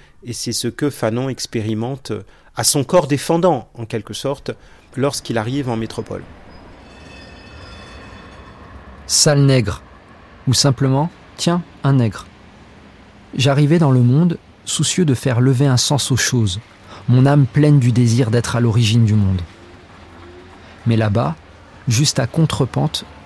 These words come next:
Speaker 2: je bute. Et l'autre, par geste, attitude, regard, me fixe, dans le sens où l'on fixe une préparation par un colorant.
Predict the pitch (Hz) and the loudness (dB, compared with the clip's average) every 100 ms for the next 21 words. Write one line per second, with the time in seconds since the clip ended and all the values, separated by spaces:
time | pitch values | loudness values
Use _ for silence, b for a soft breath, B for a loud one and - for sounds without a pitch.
0 | - 113 127 104 107 - - - - - | -4 0 2 0 -4 -8 -18 -20 -20 -20
1 | - - - - - 139 135 113 - - | -20 -20 -20 -14 -2 2 4 2 -4 -8
2 | - 123 120 113 - - - 143 - 135 | -4 -2 0 -2 -4 -8 -6 -4 -4 -4
3 | - 104 - 123 131 127 156 165 - 139 | -4 -4 -4 -2 0 2 0 -4 0 2
4 | 127 - 113 - - - B B B B | 2 -2 -4 -4 -6 -12 B B B B
5 | 135 139 - 202 - 151 135 - 185 - | 2 4 2 2 2 2 2 0 -4 0
6 | 127 - 139 139 131 123 - 160 135 117 | 0 0 -2 0 0 -2 0 0 0 0
7 | 113 139 120 98 98 | 0 0 0 0 -4